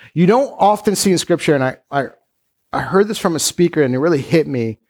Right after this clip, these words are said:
And I, like, you know, when you, it's the day and age of Google, so you're like, "Well, you just need Jesus," you know? Like, I wanted to prove that point wrong 'cause it didn't sound right.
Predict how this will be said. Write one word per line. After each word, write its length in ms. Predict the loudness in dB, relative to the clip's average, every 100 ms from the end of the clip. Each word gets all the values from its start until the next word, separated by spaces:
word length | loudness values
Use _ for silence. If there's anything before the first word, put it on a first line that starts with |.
| _ _ _ -4
And 100 | 0
I, 80 | 4
like, 280 | 4 2 0
you 40 |
know, 120 | 2
when 100 | 2
you, 220 | 0 -2 -8
it's 140 | -8
the 100 | -4
day 200 | 2 4
and 80 | 4
age 140 | 2
of 100 | 0
Google, 320 | -2 0 0
so 140 | 0 -2
you're 100 | 2
like, 280 | 2 2 -4 _ -20 _
"Well, 120 | -2
you 240 | -2 -2 -2
just 380 | 2 2 0
need 260 | -2 0 0
Jesus," 520 | 0 -2 -2 -6 -6
you 80 | 0
know? 220 | 4 4
Like, 180 | 4 4
I 80 | 2
wanted 240 | 2 2
to 80 | 0
prove 360 | -4 -6 -4 0
that 200 | 0 -2
point 200 | -8 -4
wrong 180 | -4
'cause 140 | -4 -6
it 80 | -6
didn't 180 | -8
sound 400 | -8 -6 -6 -4
right. 320 | -2 -2 -4